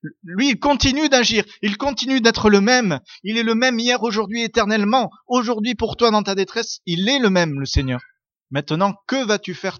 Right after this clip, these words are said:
toi, au jour de la détresse ? C'est ça la, la, la bonne question, finalement.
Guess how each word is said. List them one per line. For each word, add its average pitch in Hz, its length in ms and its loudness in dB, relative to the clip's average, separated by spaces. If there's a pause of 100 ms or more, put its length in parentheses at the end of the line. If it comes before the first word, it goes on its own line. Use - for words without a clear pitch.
toi, 220 420 0 (1400)
au 123 120 -6
jour 131 200 -6
de 123 40 -6
la 123 100 -4
détresse ? - 600 -8 (1300)
C'est - 200 -4
ça 254 200 0
la, 143 240 0
la, 123 200 0
la 123 100 -6
bonne 151 220 -6
question, 147 340 -14
finalement. 120 420 -6